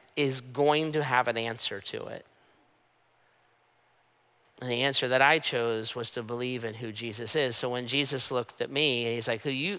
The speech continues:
who do you, what about, who do you say I am?" Like, "You're the Christ, Son of the living God, man."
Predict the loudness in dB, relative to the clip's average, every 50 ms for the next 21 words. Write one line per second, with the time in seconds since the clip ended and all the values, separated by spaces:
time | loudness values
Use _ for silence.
0 | -4 -4 -2 -2 -2 -2 2 4 6 6 6 4 2 -2 0 2 2 2 4 6
1 | 6 8 8 8 8 6 6 4 2 2 0 -2 -6 -18 -20 -20 -20 -20 -20 -20
2 | -20 -20 -20 _ -20 -20 -20 _ _ _ -20 -18 -10 -4 -2 0 0 -2 0 2
3 | 4 4 4 4 0 -4 -2 -2 -2 -2 -4 -6 -6 -8 -8 -4 0 0 0 0
4 | -2 -4 -8 -10 -8 -8 -8 -8 -10